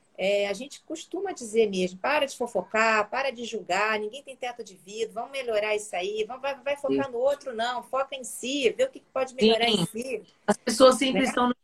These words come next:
Speaker 2: externo, né? Elas
Speaker 1: Tá
Speaker 2: sempre
Speaker 1: no
Speaker 2: estão
Speaker 1: externo.
Speaker 2: no outro, elas sempre estão no outro, elas nunca estão nelas. Elas
Speaker 1: É.
Speaker 2: querem defeitos dos outros, de vez buscar, porque todo mundo sabe que a gente, todo mundo tem defeito. De vez buscar melhorar os próprios defeitos, que é mostrar. O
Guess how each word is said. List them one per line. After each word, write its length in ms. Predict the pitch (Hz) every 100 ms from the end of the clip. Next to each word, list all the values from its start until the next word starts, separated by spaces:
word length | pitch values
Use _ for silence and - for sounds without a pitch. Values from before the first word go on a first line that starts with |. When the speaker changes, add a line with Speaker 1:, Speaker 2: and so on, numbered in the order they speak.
| _
Speaker 2:
externo, 440 | - 214 208 202 190
né? 300 | 202 226 247 - _
Elas 240 | 185 226
Speaker 1:
Tá 140 | 277 240
Speaker 2:
sempre 40 |
Speaker 1:
no 60 | 262
Speaker 2:
estão 160 | 269 262
Speaker 1:
externo. 380 | 240 214 202
Speaker 2:
no 80 | 190
outro, 200 | 214 - -
elas 180 | 202 214
sempre 280 | 254 247 247
estão 180 | - 233
no 120 | 226
outro, 600 | 202 208 208 202 180 170
elas 180 | 170 190
nunca 220 | 226 254
estão 340 | 226 - 208 202
nelas. 520 | 180 180 175 165 - _ - -
Elas 200 | 175 185
Speaker 1:
É. 40 | 175
Speaker 2:
querem 240 | 220 220 - _ _ -
defeitos 380 | 208 202 190
dos 220 | 180 170 175
outros, 640 | 196 202 190 180 180 - - -
de 100 | 196
vez 180 | 214 220
buscar, 720 | 196 208 - - 214 220 214 - _
porque 220 | 262 311
todo 220 | 311 330
mundo 140 | 330 311
sabe 320 | - 247 208
que 100 | 214
a 40 |
gente, 260 | 185 196 - _
todo 180 | 247 269
mundo 140 | 139
tem 100 | 226
defeito. 640 | 202 175 - 151 139 - - _ - -
De 100 | -
vez 200 | 208 269
buscar 340 | 247 262 - 220
melhorar 360 | 208 196 196
os 180 | 196 202
próprios 480 | - 208 226 - 214
defeitos, 480 | 185 175 - 202 -
que 80 | 202
é 20 |
mostrar. 580 | 202 220 233 196 185
O 20 | -